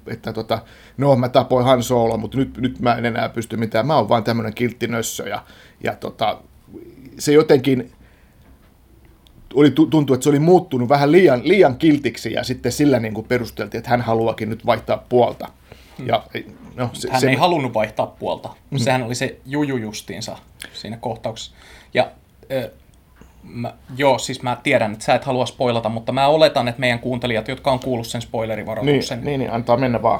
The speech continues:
Speaker 2: Niin, niin mä oletan, että nämä ihmiset, jotka on, odottaa tätä elokuvaa vesikielellä, niin välttävät spoilereita viimeiseen asti ja kuuntelevat tämän vasta sen jälkeen.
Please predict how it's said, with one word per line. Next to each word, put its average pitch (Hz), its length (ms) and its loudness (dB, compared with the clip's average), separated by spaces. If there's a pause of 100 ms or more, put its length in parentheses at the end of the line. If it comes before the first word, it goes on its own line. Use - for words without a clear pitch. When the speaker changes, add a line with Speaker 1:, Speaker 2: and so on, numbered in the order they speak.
(160)
Speaker 2:
Niin, 123 300 -4
niin 127 120 -8
mä 156 320 0
oletan, 147 420 2
että 117 480 0 (1400)
nämä 147 300 2
ihmiset, 151 400 0
jotka 131 460 2
on, 139 300 -6
odottaa 139 420 0
tätä 123 240 -2
elokuvaa 117 500 2
vesikielellä, 113 680 -4 (600)
niin 120 340 -6 (260)
välttävät 139 480 2
spoilereita 117 680 0
viimeiseen 117 480 -4
asti 110 260 -6
ja 110 60 -8
kuuntelevat 113 580 -8
tämän 110 240 -8
vasta 113 260 -8
sen 107 180 -12
jälkeen. 113 440 -14